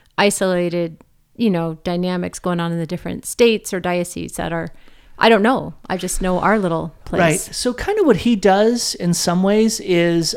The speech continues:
Speaker 2: I, I'm gonna use, uh, uh, I'm gonna use, like, um, an analogy. It would be like a Billy Graham crusade,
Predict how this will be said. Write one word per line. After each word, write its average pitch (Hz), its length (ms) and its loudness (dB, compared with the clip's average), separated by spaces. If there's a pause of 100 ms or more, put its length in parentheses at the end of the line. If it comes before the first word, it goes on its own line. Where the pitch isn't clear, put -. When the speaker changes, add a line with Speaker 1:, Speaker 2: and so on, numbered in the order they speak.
Speaker 2:
I, 180 240 -2
I'm 202 80 2
gonna 208 160 2
use, 165 480 4
uh, 165 520 -4
uh, - 40 -6
I'm 160 140 -2
gonna 165 120 -2
use, 160 160 0
like, 143 220 -4
um, 123 360 -4 (220)
an 147 100 -6
analogy. 139 720 -4
It 147 40 -4
would 147 200 -2
be 147 180 -2
like 147 160 -4
a 151 60 -2
Billy 190 240 2
Graham 151 480 -2
crusade, 131 800 -6